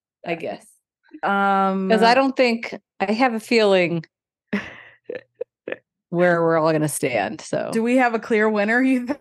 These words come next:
Speaker 3: <laughs>
Speaker 2: think? <laughs>
Speaker 3: Yeah,
Speaker 2: And we haven't
Speaker 3: yeah.
Speaker 2: even talked about the second one. Yeah, this just wasn't doing it for me. Um,
Speaker 3: No.
Speaker 2: and so I asked everyone, I asked our listeners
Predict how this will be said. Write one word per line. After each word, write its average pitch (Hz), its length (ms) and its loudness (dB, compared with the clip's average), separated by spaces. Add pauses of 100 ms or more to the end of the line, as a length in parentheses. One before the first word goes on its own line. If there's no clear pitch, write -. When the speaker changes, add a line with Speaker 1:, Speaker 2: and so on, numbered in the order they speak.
Speaker 3:
<laughs> - 100 -20
Speaker 2:
think? 339 540 4 (120)
<laughs> 370 100 -8 (920)
Speaker 3:
Yeah, - 240 2
Speaker 2:
And 247 100 -4
we 240 100 -4
haven't 220 160 -4
Speaker 3:
yeah. 160 160 2
Speaker 2:
even 180 60 -2
talked 214 120 -12
about 226 160 -10
the 254 100 -16
second 254 300 -10
one. 254 240 -6 (880)
Yeah, 165 420 -2 (120)
this 226 200 -6
just 269 280 -4
wasn't 180 380 -4
doing 156 240 -8
it 123 100 -10
for 156 140 -8
me. 143 480 -8 (100)
Um, 170 320 -2
Speaker 3:
No. - 60 -4
Speaker 2:
and 214 100 0
so 247 100 0
I 247 100 0
asked 285 560 -2
everyone, 170 880 -6 (300)
I - 140 -6
asked 190 380 -4
our 226 500 -2 (220)
listeners 170 1000 -10